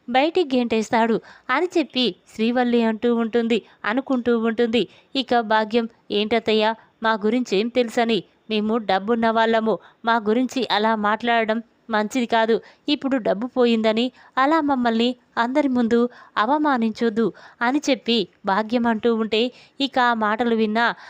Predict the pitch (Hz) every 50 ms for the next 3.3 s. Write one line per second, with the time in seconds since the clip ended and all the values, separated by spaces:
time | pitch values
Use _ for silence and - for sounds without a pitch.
0 | - - - 214 202 - - 233 196 208 233 254 233 240 233 226 226 214 - 226
1 | 233 240 233 _ _ - - 269 233 220 226 240 247 240 247 240 233 220 220 226
2 | 220 226 220 - 240 233 226 240 214 - - - - _ _ - 220 226 247 262
3 | 247 262 233 226 233